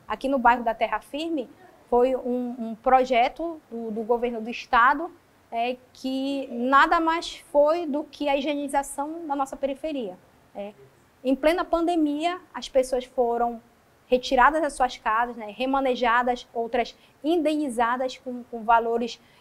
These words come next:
é, é, surreais, que não daria pra você comprar um, um, uma casa, um pedaço de terra aqui mesmo no bairro, né? Muitas foram pra, pra territórios bem distantes daqui. Então, você imagina só, é, você construir toda a sua vida aqui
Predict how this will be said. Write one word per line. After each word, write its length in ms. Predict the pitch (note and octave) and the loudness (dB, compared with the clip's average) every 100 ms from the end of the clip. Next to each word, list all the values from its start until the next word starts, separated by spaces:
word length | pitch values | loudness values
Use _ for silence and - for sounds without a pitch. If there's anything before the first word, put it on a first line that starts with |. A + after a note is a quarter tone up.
| - | -4
é, 360 | A#3+ A#3 A#3+ | -2 -2 -4
é, 40 | A#3 | -6
surreais, 760 | - D4+ D#4+ D#4+ B3+ B3 C#4+ | -6 -4 0 2 2 2 0
que 120 | - C4+ | -4 -8
não 160 | B3+ | -4
daria 260 | B3 A#3+ B3 | -2 -2 -2
pra 140 | B3 | -2
você 260 | A#3 A#3+ B3+ | -2 -2 -6
comprar 720 | B3+ B3+ - A#3+ B3 C4+ - - - | -4 -4 2 2 4 0 -6 -20 -10
um, 60 | B3 | -8
um, 520 | B3+ B3 B3 A#3 A#3 _ _ | -6 -6 -6 -8 -12 _ _
uma 260 | B3 C4 B3+ | -2 0 0
casa, 560 | C4 B3 C4 C#4 B3 | 2 4 4 2 0
um 80 | A#3+ | -4
pedaço 480 | - - B3+ B3+ B3 | -6 -4 0 0 -2
de 80 | B3 | -4
terra 440 | - B3 B3+ - | 2 4 2 -2
aqui 340 | - C4 - C4+ | -4 -6 -4 -4
mesmo 220 | B3+ B3+ | -2 -2
no 100 | B3 | -4
bairro, 480 | G#3 G#3 G#3+ C#4 C#4 | -2 0 0 -2 -6
né? 200 | A#3 B3 | -8 -8
Muitas 300 | A#3+ C4 B3+ | -8 -8 -6
foram 260 | - B3 | -2 -2
pra, 440 | B3+ A#3+ A#3 A3+ - - _ _ _ | 0 2 2 2 -4 -20 _ _ _
pra 380 | B3 A#3 A3 A3 | 4 6 6 4
territórios 560 | A3 B3+ B3+ C4 B3+ B3 | 4 2 4 2 0 -2
bem 220 | C4 F#4 | -4 -2
distantes 640 | F4 - - C4 D4+ C4+ | -4 -6 -2 -2 -2 -2
daqui. 500 | A#3+ A#3+ - B3 C4+ - _ _ - | -2 -2 -8 -8 -8 -12 _ _ -4
Então, 160 | C4 | -2
você 220 | C4+ C#4+ | -2 -2
imagina 580 | D4+ C#4+ C#4 C#4 D4+ D#4+ | -2 -2 -2 -4 -6 -8
só, 440 | E4+ - A#3+ G#3+ - _ _ _ | -6 0 2 2 -2 _ _ _
é, 320 | A#3 A#3 A3+ A3 | -2 0 0 -2
você 220 | A#3+ - | -4 -2
construir 400 | D4 D#4 C#4+ C4+ | -2 -2 -4 -2
toda 180 | D#4+ A#4 | -2 -4
a 40 | |
sua 220 | - G4 | -4 -4
vida 320 | D4+ C4 C#4 | -4 -6 -4
aqui 420 | C#4 C4+ B3 C4 | -6 -8 -10 -10